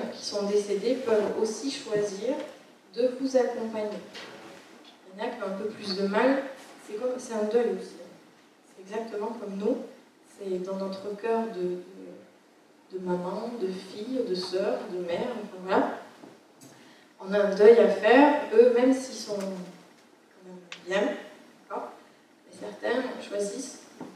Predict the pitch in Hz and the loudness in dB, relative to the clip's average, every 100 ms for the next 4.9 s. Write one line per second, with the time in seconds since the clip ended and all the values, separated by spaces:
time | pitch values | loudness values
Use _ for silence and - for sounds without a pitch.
0 | 226 226 226 214 208 208 196 190 - - | -6 -4 -2 -4 -6 -8 -8 -8 -10 -16
1 | - 185 196 202 202 - 185 202 - - | -14 -8 -4 -4 -6 -12 -6 -4 -2 0
2 | - - 180 196 233 285 269 - - 233 | 0 -2 4 10 12 10 6 0 -2 0
3 | 226 202 - 190 202 269 - - - - | 2 0 0 2 2 2 0 -10 -18 -20
4 | - 196 190 - 170 185 233 269 285 | -18 -12 -12 -10 -12 0 4 6 4